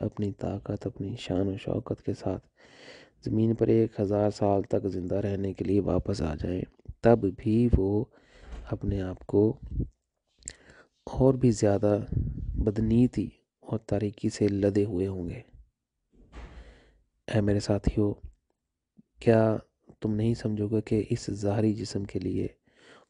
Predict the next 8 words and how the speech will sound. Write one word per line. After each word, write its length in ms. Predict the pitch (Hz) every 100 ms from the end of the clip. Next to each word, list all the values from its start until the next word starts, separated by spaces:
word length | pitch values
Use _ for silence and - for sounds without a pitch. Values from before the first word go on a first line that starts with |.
| -
कोई 280 | 110 113 113
दूसरा 340 | 110 - 107
वक़्त 360 | 98 95 92 -
नहीं 260 | 95 -
है? 320 | - - - - - - - - - _ - _ _ _ _ _ _ _ -
ये 120 | 117
तोहफ़ा 440 | 110 107 104 120 104
एक 200 | 107